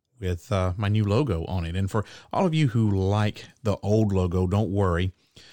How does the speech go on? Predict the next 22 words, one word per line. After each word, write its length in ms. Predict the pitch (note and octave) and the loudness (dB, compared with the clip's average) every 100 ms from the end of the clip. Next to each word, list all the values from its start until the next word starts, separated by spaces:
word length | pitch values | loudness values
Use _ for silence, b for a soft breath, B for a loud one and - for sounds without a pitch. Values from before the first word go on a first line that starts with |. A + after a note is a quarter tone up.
| B B | B B
I'll 100 | F#2 | -6
still 240 | - B2 | -2 0
have 200 | G#2 A2+ | 2 0
that 160 | A2 G#2 | 2 0
available 680 | F#2+ G2 F#2+ F#2+ F#2+ F#2 F#2+ | 0 0 0 0 0 0 -2
on 340 | F2+ F2 E2+ D#2+ _ - | -4 -4 -4 -6 _ -6
items 380 | F#2+ F2+ F2 F#2 | -2 -2 -2 -4
in 100 | E2+ | -4
my 100 | E2 | -4
new 160 | E2+ | -4
store 520 | F2 - F2+ E2 D#2 - | -6 -6 -4 -4 -6 -6
as 240 | F2 E2 | -8 -8
well. 300 | F#2 G2 F2 B B B - | -4 -4 -4 B B B -4
And 240 | G#2+ G#2 - | -2 -2 -2
I 100 | A#2 | -2
also, 560 | E3 - A#2 G#2 G2+ - | -2 0 2 2 -2 -4
uh, 280 | F#2+ E2+ E2+ F#2 _ _ - B B B | -4 -2 -4 -10 _ _ -20 B B B
well, 240 | A#2+ B2+ A#2+ _ B B B B B B B B B _ _ _ B B B B - _ _ _ _ A2+ | 0 0 -2 _ B B B B B B B B B _ _ _ B B B B -20 _ _ _ _ -10
before 320 | G#2+ - F3+ | -8 0 2
I 60 | B2 | 2
settled 500 | - C3 A#2 G#2 - | 0 0 2 0 -2
on 360 | G#2+ G2 F#2+ | -2 0 0